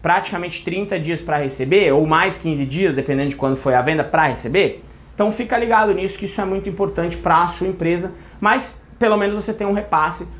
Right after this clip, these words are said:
duas vezes ao mês, tá? Ao mês dentro da B dois W. Produtos aceitos, uma infinidade de produtos.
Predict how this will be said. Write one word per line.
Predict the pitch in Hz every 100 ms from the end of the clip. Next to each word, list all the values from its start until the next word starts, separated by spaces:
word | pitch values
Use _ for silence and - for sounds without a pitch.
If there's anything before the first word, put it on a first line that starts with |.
| -
duas | 147 214 220 208 143
vezes | 139 165 160 151 - -
ao | 185 196 208 180
mês, | 151 147 170 175 - - - - -
tá? | 117 127 160 - - - - -
Ao | 160 175
mês | 143 131 151 - - -
dentro | 127 147 151 151
da | 139
B |
dois | 143 151 143
W. | 120 87 - - - -
Produtos | 220 240 196 277 - 226
aceitos, | 247 233 214 214 214 220 - - -
uma | - 226
infinidade | 226 233 226 196 185 175
de | 170
produtos. | 185 165 156 160 -